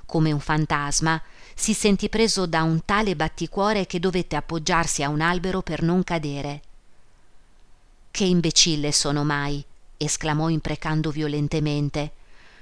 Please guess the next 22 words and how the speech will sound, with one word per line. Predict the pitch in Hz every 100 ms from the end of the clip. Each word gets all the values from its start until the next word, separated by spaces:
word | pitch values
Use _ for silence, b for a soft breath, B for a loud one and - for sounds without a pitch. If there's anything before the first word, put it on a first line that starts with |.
| b b
"Non | - 202 202
importa, | 185 - 165 143 131 135 147 - - -
era | - 165 165
un'amante | 165 165 170 180 185
deliziosa." | 165 165 170 - 135 135 143 143 151 - - - - - - - B B B B B
E | 202
di | 180
colpo | - 175 160 156 185 185 -
la | - 175
bellezza | 170 190 208 - 170
di | 165
Emma, | 160 151 147 143 143
con | 151 147
tutti | - 214 170
i |
piaceri | - 156 - 165 160 151
che | -
l'amore | 143 147 170 175
di | 147
lei | 147 165 165
gli | 147
procurava, | - 151 - 165 151 147 156